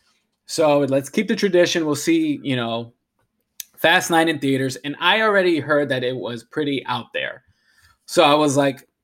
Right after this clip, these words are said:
"Okay, I'm just gonna go in with that expectation." And my God,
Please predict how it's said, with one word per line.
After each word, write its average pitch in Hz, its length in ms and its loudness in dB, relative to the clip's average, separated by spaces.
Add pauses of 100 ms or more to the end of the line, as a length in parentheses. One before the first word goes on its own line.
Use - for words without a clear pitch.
(460)
"Okay, 131 540 0 (180)
I'm 139 140 0
just 185 180 0
gonna 190 160 0
go 156 320 2
in 151 100 -2
with 139 160 -2
that 139 160 -2
expectation." 127 760 -6
And 113 200 -10
my 120 480 -6 (120)
God, - 480 -12